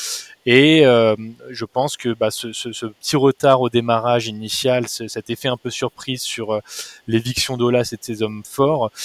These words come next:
va faire que l'année prochaine, bah, ça va certainement être, euh, puis on y reviendra peut-être plus en détail, mais une vraie année de transition, parce qu'il y aura pas de vraie vision sportive incarnée par un homme fort qui serait un directeur sportif.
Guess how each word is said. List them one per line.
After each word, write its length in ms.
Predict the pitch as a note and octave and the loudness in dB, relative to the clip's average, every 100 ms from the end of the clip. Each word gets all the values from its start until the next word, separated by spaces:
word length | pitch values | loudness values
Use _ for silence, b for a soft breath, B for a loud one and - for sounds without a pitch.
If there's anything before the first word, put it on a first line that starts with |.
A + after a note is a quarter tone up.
| B B - | B B 0
va 120 | A2 | 2
faire 280 | - C3+ - | 4 2 2
que 100 | B2 | 2
l'année 260 | A2 A2+ | 2 0
prochaine, 560 | A2 - G#2 - C3+ C3+ | -2 -4 -4 0 -2 0
bah, 220 | A2 G#2+ | -2 -4
ça 180 | - G#2 | -6 -8
va 140 | G#2+ | -8
certainement 560 | G2+ C3 - B2 A#2 A#2 | -4 -2 0 -2 -2 -2
être, 320 | B2+ - - | -2 -2 -6
euh, 320 | G#2 G2+ G2+ G2+ | -4 -4 -8 -12
puis 100 | - | -16
on 80 | G#2 | -10
y 60 | |
reviendra 300 | G2 G2+ G2+ G#2 | -10 -6 -6 -6
peut-être 180 | A2 | -8
plus 200 | - A2 | -10 -6
en 60 | G#2+ | -4
détail, 340 | A2+ - C#3+ | -2 2 2
mais 180 | B2+ G#2+ B B B B B _ A#2 | 2 -4 B B B B B _ -14
une 80 | |
vraie 320 | G#2 A2 B2 C#3 | -2 2 6 8
année 260 | C#3 C3+ | 6 4
de 60 | C3 | -2
transition, 800 | - - B2+ A2+ A#2 - C#3 D3+ - _ | -6 -8 -8 -6 -8 -6 -8 -12 -18 _
parce 220 | A2 G2 | -12 -10
qu'il 340 | - C3+ C3+ A#2 | -6 -2 0 0
y 80 | G#2+ | -4
aura 180 | G2 | -2
pas 200 | G2+ B2+ | -2 -2
de 120 | A#2+ A2 | -2 -4
vraie 480 | G2+ G#2 A#2+ A#2+ | -6 0 2 2
vision 440 | A2+ A2 A2+ A2 A#2+ | 0 -6 -10 -10 -12
sportive 640 | - - - - C3+ B2+ | -8 -6 -6 -8 -8 -4
incarnée 400 | A2+ - G#2+ A2+ | -4 -4 -4 -4
par 240 | - G#2 G#2 | -2 -4 -2
un 160 | G#2 | -6
homme 180 | G#2+ G#2 | -8 -10
fort 420 | - - C3 A#2+ - | -8 0 2 2 -2
qui 160 | - | -16
serait 220 | - - A#2+ | -14 -4 -2
un 100 | G#2+ | -2
directeur 480 | G#2 G#2 - G#2+ | -6 -10 -8 -12
sportif. 500 | - G#2+ - D3 D#3+ | -12 -14 -8 -6 -8